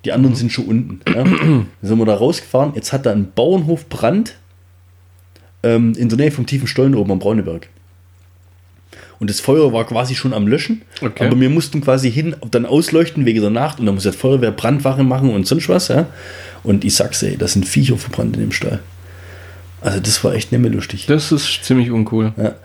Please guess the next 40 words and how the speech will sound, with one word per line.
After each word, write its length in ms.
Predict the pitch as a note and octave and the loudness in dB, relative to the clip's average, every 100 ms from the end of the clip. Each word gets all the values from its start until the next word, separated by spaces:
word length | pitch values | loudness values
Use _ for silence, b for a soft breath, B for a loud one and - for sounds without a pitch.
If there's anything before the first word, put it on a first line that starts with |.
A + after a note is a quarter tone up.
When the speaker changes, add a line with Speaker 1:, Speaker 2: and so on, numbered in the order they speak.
| B | B
Speaker 1:
Ich 100 | A2+ | -6
kann 120 | B2 C3+ | 0 2
dir 120 | A#2+ | 2
aber 120 | A2+ | 2
nicht 200 | A#2+ D3 | 4 4
mehr 120 | A3 | 2
sagen, 460 | G#3 C#3+ C#3+ F3 E3 - | 2 2 2 0 -4 -6
ob 160 | G#2+ | -2
mir 180 | A2 G2+ - | 0 -2 0
da 400 | A#2+ F3+ G#3 - - | 2 2 0 -4 -4
damals 540 | B2 C#3 D#3+ D#3 D3+ B2 | 0 2 2 -2 -2 -2
mit 140 | A2 | -2
Blaulicht, 440 | A#2 A#2+ D#3 D#3+ - | 0 2 2 -2 -2
aber 140 | G#2 | -2
ich 100 | G#2+ | 2
glaub 220 | A#2+ A2+ | 2 2
nicht, 180 | C#3 C#3 | 0 2
weil 180 | G#2+ G2+ | 2 2
da 100 | G#2 | 2
war 80 | A#2 | 2
ja 80 | A2 | 2
das 120 | - | 0
Gröbste 320 | - B2+ - | -2 -2 -2
eigentlich 160 | G2+ - | -4 -2
schon 100 | G#2 | -6
vorbei. 340 | - G2+ A2 - - - B B B B | -2 -2 -2 -6 -18 -20 B B B B
Aber 160 | E2+ E2 | -6 -4
auf 120 | - | 0
jeden 180 | F#2+ G2+ | 2 2
Fall 140 | F#2 | 0
verlieren 360 | - F#2 F2+ F#2+ | -2 0 2 2
die 120 | F#2 | 2
nicht 160 | F2+ F2+ | 0 0
ihren 120 | F2 | -2
Lappen. 280 | F2+ - F2+ | -2 0 -2
Wo 80 | E2+ | -2
ist 100 | - | -6
denn 80 | F#2 | -4
das 240 | D#3+ - | -4 -4
her? 140 | F#2 | -6